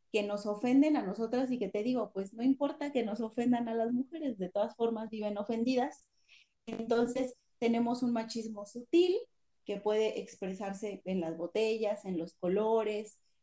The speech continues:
eh, ¿no? Porque todo está dirigido para los hombres.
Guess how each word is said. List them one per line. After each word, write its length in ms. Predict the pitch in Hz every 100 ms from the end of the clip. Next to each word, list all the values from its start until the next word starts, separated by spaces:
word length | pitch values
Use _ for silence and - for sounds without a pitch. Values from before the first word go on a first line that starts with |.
| _
eh, 320 | 185 170 165 165
¿no? 240 | 190 269
Porque 240 | 254 247 190
todo 240 | 247 247
está 220 | 262 -
dirigido 520 | 254 247 226 247 247 240
para 200 | 190 175
los 240 | 165 190
hombres. 420 | 214 196 180 -